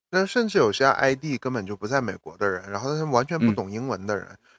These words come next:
Speaker 1: 然后就随便就是，就是随便写点什么放到上面去，然后就被在国内的人广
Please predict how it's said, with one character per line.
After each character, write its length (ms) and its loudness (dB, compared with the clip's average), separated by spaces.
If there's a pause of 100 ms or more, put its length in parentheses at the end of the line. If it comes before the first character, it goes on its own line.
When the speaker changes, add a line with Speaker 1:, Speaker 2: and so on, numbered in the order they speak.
Speaker 1:
然 100 -4
后 60 -2
就 140 2
随 180 -2
便 240 2
就 100 -4
是， 480 -2 (560)
就 160 -2
是 20 -4
随 540 0
便 140 4
写 140 2
点 160 2
什 120 -14
么 160 -10
放 180 2
到 100 0
上 180 -2
面 120 -6
去， 100 -8 (360)
然 80 -2
后 60 -4
就 100 -6
被 180 0
在 240 2 (120)
国 160 -2
内 120 0
的 80 -2
人 220 -4
广 160 -8